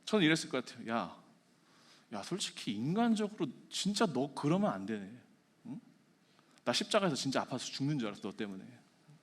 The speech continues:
나 다신 너 안 볼 거야. 여기까지야.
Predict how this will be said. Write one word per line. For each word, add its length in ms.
나 80
다신 320
너 100
안 140
볼 180
거야. 140
여기까지야. 480